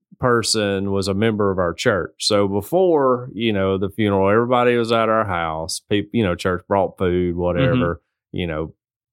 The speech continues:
Speaker 1: ladies over there washing dishes and, and all the normal stuff that happens in the South when somebody dies. And this guy just showed up. He wasn't, like, a friend of our family <laughs> or anything. He was just,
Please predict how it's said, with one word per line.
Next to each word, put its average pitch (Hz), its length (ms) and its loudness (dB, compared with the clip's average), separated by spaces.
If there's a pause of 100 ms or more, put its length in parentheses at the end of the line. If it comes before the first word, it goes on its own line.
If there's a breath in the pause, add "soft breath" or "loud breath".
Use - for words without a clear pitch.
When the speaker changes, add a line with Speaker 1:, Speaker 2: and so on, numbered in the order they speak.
(280)
Speaker 1:
ladies 107 540 0
over 104 180 2
there 104 160 2
washing 104 500 2
dishes 98 680 0
and, 92 240 -6
and 151 140 2
all 156 180 2
the 131 80 2
normal 127 300 2
stuff 110 260 0
that 92 120 0
happens 104 360 0
in 98 100 -4
the 90 80 -4
South 95 380 0
when 92 80 -10
somebody 90 400 -6
dies. 90 500 0 (400)
And 110 100 -2
this 220 200 0
guy 110 480 0 (440)
just 123 160 2
showed 127 340 2
up. 113 320 -2
He 131 80 0
wasn't, 156 180 0
like, 151 140 0
a 131 60 -10
friend 143 260 0
of 131 60 -4
our 127 140 0
family 139 460 0
<laughs> - 40 -2
or 160 100 2
anything. 131 440 0
He 135 120 2
was 139 200 0
just, 143 360 -2